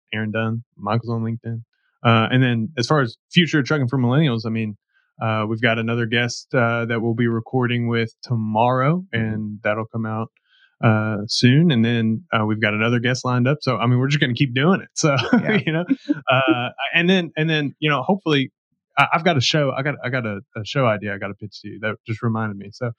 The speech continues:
Speaker 2: It's exciting.
Speaker 1: uh, we got some, we got some new ideas and things to just, like, figure out how we can, we can change it up and make it a little bit more dynamic. Always trying to up level, you know?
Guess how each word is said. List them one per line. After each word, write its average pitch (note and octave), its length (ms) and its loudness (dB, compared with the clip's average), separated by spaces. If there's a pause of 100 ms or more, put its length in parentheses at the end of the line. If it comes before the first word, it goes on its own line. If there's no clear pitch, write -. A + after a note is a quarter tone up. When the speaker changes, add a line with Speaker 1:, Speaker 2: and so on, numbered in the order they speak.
Speaker 2:
It's - 120 -6
exciting. - 360 2
Speaker 1:
uh, F3+ 40 -2
we E3 60 -2
got E3 180 0
some, E3 280 2
we - 60 -10
got G3 160 2
some F3+ 140 4
new F3+ 140 2
ideas D#3 420 0
and C#3 120 -2
things D3 240 0
to C3 140 -4
just, C3 240 -6
like, B2+ 220 2
figure D3+ 200 0
out C#3+ 160 0
how D3 100 -2
we C#3+ 120 -4
can, A#2 300 -2
we C3 100 -6
can A#2+ 120 0
change C3+ 280 -2
it A#2+ 80 -2
up C3 140 2
and A2 120 -4
make A#2 160 -4
it A#2+ 40 -6
a A#2 40 -6
little A#2+ 180 -4
bit A#2 120 -4
more A2+ 160 -4
dynamic. A2 580 -4
Always A2+ 260 -2
trying A#2+ 200 0
to G#2+ 40 0
up - 160 -4
level, G2 260 -10
you G#2 80 -20
know? A#2+ 80 -20